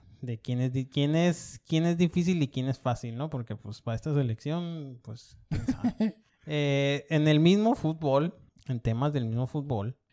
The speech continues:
Speaker 1: pues resulta que Xavi Hernández ya fue contratado por el Barcelona, no sé si se dieron cuenta.
Speaker 2: No lo puedo creer, güey.
Speaker 1: Pues ahora el jugador, ahora ya es entrenador, güey.
Speaker 2: Las vueltas que da la vida.
Speaker 1: Las vueltas que da la vida, pero el vato llegó con todo.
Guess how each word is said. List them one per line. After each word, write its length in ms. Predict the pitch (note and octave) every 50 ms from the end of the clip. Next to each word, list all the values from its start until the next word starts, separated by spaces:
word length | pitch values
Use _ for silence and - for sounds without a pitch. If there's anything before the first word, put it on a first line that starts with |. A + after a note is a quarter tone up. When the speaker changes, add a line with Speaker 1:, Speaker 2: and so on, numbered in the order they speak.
| _ _ -
Speaker 1:
pues 120 | - D3
resulta 320 | C#3 B2+ C3+ C3 - - E3+
que 200 | - C#3 C3 B2
Xavi 380 | - - D3 C#3+ D3 D3 D#3
Hernández 480 | D#3+ D#3+ D#3 C3+ C3 C3+ C#3+ D3+ D#3 D3+
ya 120 | C#3 A#2+
fue 160 | A#2 C#3 C3
contratado 840 | - - D3+ D3+ C#3+ - B2 A2+ A2 - A2+ A2 B2 C#3+ D#3 D#3+ - -
por 220 | - C#3 C3+ C3
el 120 | B2 A#2 A2+
Barcelona, 720 | A2+ A2 A2 - - B2+ A#2+ A#2 B2 C#3 D3+ D#3 E3 F3+ G3
no 100 | D3+ B2
sé 80 | A#2+
si 120 | A2+ A2+ A#2
se 60 | A#2
dieron 200 | A2 A2 A2+ B2
cuenta. 400 | C3 - C#3+ C3+ C3 B2+ - D#3
Speaker 2:
No 80 | C3 A#2+
lo 160 | A#2+ C3 B2+
puedo 180 | - D#3 E3+ F3+
creer, 480 | - E3+ D3 C3 B2+ B2 B2+ C3 D#3+ F#3
güey. 840 | G#3+ B3 C4+ C#4+ D4 C#4 C4+ B3+ A#3+ A3+ A3 G3 F3+ E3+ D3 B2+
Speaker 1:
Pues 260 | A2+ - A#2+ A2 - -
ahora 280 | G#2+ G#2+ G#2 G#2+ B2+
el 320 | D3+ D#3 D3 C3 A#2+ A2+ G#2+
jugador, 760 | - - B2+ A#2+ A2+ G#2 G#2+ A2+ B2 D3 F#3 G3+ A3+ - - -
ahora 300 | G#2 G2+ G2+ A2 A2 A#2
ya 100 | A#2+ A#2+
es 80 | A#2+ C#3+
entrenador, 800 | D3 D3+ C#3 C#3 C3 A#2 G#2 G2 F#2+ F#2+ A2+ C#3+ E3+ G3+ G#3 G3+
güey. 280 | F3 C#3+ B2 A2+ A2 - _ _ _ _ _ _
Speaker 2:
Las 180 | - D3+ C#3+ B2+
vueltas 340 | C3+ C#3+ D3+ D3+ G#3 G3+
que 100 | - -
da 100 | D3+ C#3
la 100 | D3 D#3+
vida. 200 | D#3 C#3+ C#3 C3+ B2
Speaker 1:
Las 80 | A#2
vueltas 300 | A#2+ B2 B2 B2+ D#3 D3
que 120 | - - C3+
da 80 | A#2
la 140 | C3 C#3 C#3
vida, 300 | D3 D#3+ F#3+ G3+ G#3 - -
pero 180 | F3 D#3+ C3+
el 60 | B2
vato 240 | A#2 A#2 B2 - F3+
llegó 240 | F3 D#3+ C#3 C3 C3+
con 180 | - F3 F3 D#3
todo. 400 | - A#2 G2+ G#2 G#2 G#2 G#2+